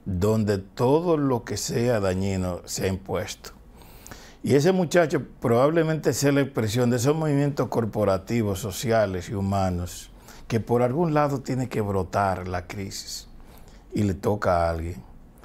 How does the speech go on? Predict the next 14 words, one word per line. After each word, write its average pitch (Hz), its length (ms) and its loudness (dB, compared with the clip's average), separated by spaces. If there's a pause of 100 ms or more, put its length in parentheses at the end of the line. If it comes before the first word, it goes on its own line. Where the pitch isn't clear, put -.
(440)
El 107 300 2
padre 147 480 4
de 143 260 4
él, 147 300 0
una 117 260 2
gente 120 340 0
creyendo 107 680 2
ser 101 260 -4
dispuesto, 101 920 2
muy 98 240 -2
celoso 98 480 -2
con 95 160 -4
su 123 260 0
hijo, 123 380 -2